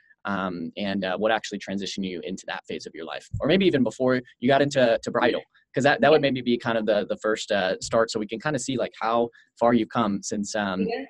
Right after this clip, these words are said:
Speaker 1: hasn't been too long. <laughs>
Speaker 2: Well, let me just give everyone, like, the shortcut version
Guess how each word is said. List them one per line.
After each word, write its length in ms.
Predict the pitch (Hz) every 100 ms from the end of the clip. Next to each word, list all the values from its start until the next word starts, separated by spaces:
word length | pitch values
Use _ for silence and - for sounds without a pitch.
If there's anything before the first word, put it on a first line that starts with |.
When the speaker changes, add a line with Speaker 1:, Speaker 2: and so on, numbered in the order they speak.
| -
Speaker 1:
hasn't 160 | 147
been 100 | 127
too 100 | -
long. 220 | 117 98 -
<laughs> 420 | 226 202 165 151 - _ 226
Speaker 2:
Well, 320 | 247 247 214
let 80 | 226
me 160 | 240 285
just 200 | 320 -
give 140 | 247
everyone, 400 | 233 220 202 196
like, 200 | 180 180 - _ _ -
the 60 |
shortcut 580 | 170 - 190 - - 214 -
version 460 | 214 196 196 180